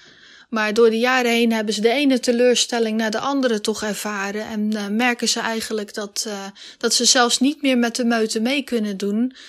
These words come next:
Dat ze op zichzelf eigenlijk een, eh, een beslissing hebben genomen om wel te geloven in God, maar andere mensen daar eigenlijk niet meer voor nodig te hebben.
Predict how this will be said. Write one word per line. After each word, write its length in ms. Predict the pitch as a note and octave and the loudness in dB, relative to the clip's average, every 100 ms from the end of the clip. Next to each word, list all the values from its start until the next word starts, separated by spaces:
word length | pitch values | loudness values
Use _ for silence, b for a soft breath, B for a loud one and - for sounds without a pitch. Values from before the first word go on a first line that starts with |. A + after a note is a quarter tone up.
| B B | B B
Dat 160 | A3+ | 0
ze 120 | - | 2
op 120 | A#3+ - | 0 -2
zichzelf 560 | A#3 - C#4 D4 D4 | -2 0 0 0 0
eigenlijk 600 | B3 C4 B3+ B3+ B3 A#3+ | -2 -2 -2 -2 -4 -2
een, 220 | A#3 A3 | -2 -2
eh, 120 | G#3+ G#3 B B B | -2 -6 B B B
een 120 | A#3 | 0
beslissing 480 | A#3 - D#4 - C4 | 2 2 2 2 2
hebben 220 | B3 A#3+ | 2 0
genomen 440 | B3+ A#3+ A#3+ A#3 | 0 2 2 2
om 120 | A3 A3 | 2 2
wel 260 | A#3+ A3+ | 2 0
te 140 | A3 G#3+ | -4 -4
geloven 540 | A3 B3 D#4 D4 C4+ | -2 2 0 0 0
in 80 | C4+ | 0
God, 320 | - C4+ - | -2 -6 -2
maar 120 | A#3+ | -2
andere 380 | - B3+ B3+ B3 | 0 2 2 2
mensen 400 | A#3 A#3 - A3 | 2 2 0 0
daar 160 | A3 A3 | -2 0
eigenlijk 340 | B3 A#3 A3+ | -2 -2 -2
niet 180 | A#3+ A3+ | -2 0
meer 180 | A3 G#3+ | -2 -2
voor 140 | A3 | -2
nodig 380 | A#3+ A#3 G3 - | 0 0 -2 -4
te 100 | F#3+ | -12
hebben. 420 | F#3 F#3 F3+ | -10 -10 -10